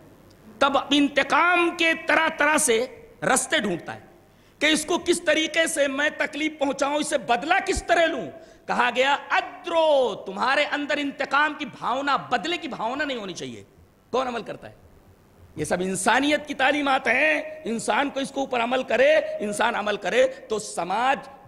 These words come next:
जन्नत निशा बन जाए, जन्नत नजीर बन जाए। कौन आदमी है,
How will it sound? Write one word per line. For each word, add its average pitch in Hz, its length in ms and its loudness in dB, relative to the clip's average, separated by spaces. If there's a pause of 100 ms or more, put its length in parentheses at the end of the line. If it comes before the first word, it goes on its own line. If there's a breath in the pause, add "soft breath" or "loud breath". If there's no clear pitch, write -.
जन्नत 294 460 -2
निशा 233 280 -2
बन 226 160 -4
जाए, 220 200 4
जन्नत 254 440 -2
नजीर 254 320 -4
बन 254 180 -4
जाए। 277 600 0 (1300)
कौन 302 180 2
आदमी 240 340 -2
है, 185 120 -4